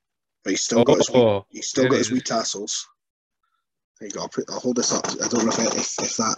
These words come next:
Speaker 1: is. There you go. There's Johnny Hollywood. What a guy.
Speaker 2: Wow.
Speaker 1: So yeah,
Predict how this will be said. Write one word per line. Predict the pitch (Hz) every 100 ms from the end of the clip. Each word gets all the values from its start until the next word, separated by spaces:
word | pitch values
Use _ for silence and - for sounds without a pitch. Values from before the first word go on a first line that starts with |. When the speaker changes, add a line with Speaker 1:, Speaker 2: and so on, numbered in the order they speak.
| -
Speaker 1:
is. | - - -
There | 101
you | 98
go. | 82
There's | 82 90
Johnny | - 82
Hollywood. | 78 - 82 - _ _
What | -
a | -
guy. | 80 _ _ _ _ _ _ _ _ _ _ _ - - _ - - _ _
Speaker 2:
Wow. | 110 107 107 104 101 - _ _ _ _ _ _ _
Speaker 1:
So | - - 101 95 95 - -
yeah, | 117 156